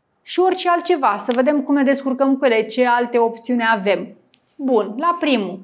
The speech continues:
Deci am spus că în momentul în care coeficientul lui sin sau lui cosin este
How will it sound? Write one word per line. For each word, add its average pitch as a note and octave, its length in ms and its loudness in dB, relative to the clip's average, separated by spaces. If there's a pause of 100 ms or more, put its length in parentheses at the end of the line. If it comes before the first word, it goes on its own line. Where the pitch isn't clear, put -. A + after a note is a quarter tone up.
(680)
Deci D4 280 0
am D4 140 0
spus E4+ 180 0
că F#4 80 -4
în F4 100 0
momentul D#4 380 0
în C4 180 0
care B3 580 -2
coeficientul A#3+ 720 -4
lui C4 120 -2
sin B3+ 260 0
sau B3+ 260 0
lui A3 240 -2
cosin A#3 760 0 (360)
este A#3+ 880 -2